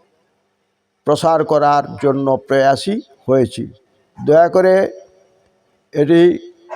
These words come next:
আপনারা সাবস্ক্রাইব করবেন। সাবস্ক্রাইব করতে কোনো পয়সা লাগে না। দ্বিধা না করে আপনারা দয়া করে সাবস্ক্রাইব করবেন,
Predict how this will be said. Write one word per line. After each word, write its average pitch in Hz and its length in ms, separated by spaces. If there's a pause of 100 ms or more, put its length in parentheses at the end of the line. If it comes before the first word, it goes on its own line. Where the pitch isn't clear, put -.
(640)
আপনারা 143 460 (460)
সাবস্ক্রাইব 143 720 (100)
করবেন। 143 380 (1120)
সাবস্ক্রাইব 139 720
করতে 139 260
কোনো 139 240
পয়সা 139 420
লাগে 135 260
না। 139 160 (1400)
দ্বিধা 147 380
না 151 240
করে 151 260 (1500)
আপনারা 139 420 (840)
দয়া 135 280
করে 135 260
সাবস্ক্রাইব 139 680
করবেন, 135 420